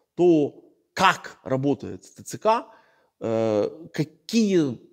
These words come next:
законы принимает Верховная Рада, значит, принято решение на высочайшем уровне, что украинская экономика выжить не должна.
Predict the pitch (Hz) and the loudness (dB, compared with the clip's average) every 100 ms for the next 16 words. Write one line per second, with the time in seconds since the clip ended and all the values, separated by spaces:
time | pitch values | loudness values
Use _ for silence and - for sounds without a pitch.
0 | _ _ _ 104 185 - 233 175 127 143 | _ _ _ -2 -2 2 2 4 2 -2
1 | 160 165 113 117 110 135 120 90 85 110 | -2 -2 -4 -6 -6 -4 -4 -4 -2 0
2 | 240 339 330 - _ _ _ - 160 147 | 0 0 -6 -16 _ _ _ -6 -4 -4
3 | - 208 202 147 139 123 160 151 123 117 | 0 0 0 -2 -4 -2 -2 0 -2 -4
4 | 117 117 - 110 98 107 208 339 269 226 | -6 -6 -2 -2 -2 -2 0 0 -2 -4
5 | 175 156 147 165 - 123 110 104 160 269 | -4 -2 -2 -2 -4 -4 -4 0 2 2
6 | 254 160 147 160 220 185 175 107 117 151 | 0 -4 0 2 2 0 -6 -10 -4 -2
7 | 147 156 139 - 107 160 135 | 2 0 -2 -6 2 4 4